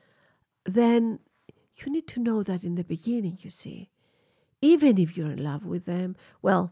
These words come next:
when you're in love, y-, there's no way you can accept that, you can see that. <laughs> As you're coming, uh, as we said in the previous episode, when you burst the bubble <laughs> and you become more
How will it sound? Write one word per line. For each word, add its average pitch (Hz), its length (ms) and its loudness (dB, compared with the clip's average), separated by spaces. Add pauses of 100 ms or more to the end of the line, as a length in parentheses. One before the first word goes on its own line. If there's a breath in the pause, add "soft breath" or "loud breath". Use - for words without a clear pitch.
(140)
when 233 180 8
you're 214 160 6
in 170 120 4
love, 175 240 2 (120)
y-, 170 120 -6
there's - 180 -4
no 202 100 4
way 170 280 2
you 156 200 -6
can 160 380 -4 (300 soft breath)
accept 175 420 -2
that, 175 220 -4
you 170 80 -6
can 247 200 -4
see 240 280 0
that. - 320 -4 (200 loud breath)
<laughs> - 200 -10
As 254 220 6
you're 269 180 6
coming, 202 540 2 (280 loud breath)
uh, 202 140 2 (100)
as 247 160 2
we 269 80 2
said 202 240 2
in 285 80 0
the 190 100 -2
previous 185 520 0
episode, 226 760 0 (240 soft breath)
when 196 180 2
you 180 120 2
burst 240 380 6
the 262 80 4
bubble 202 640 4 (340 loud breath)
<laughs> - 160 -20
and 220 240 2
you 214 80 2
become 196 420 0
more 220 540 6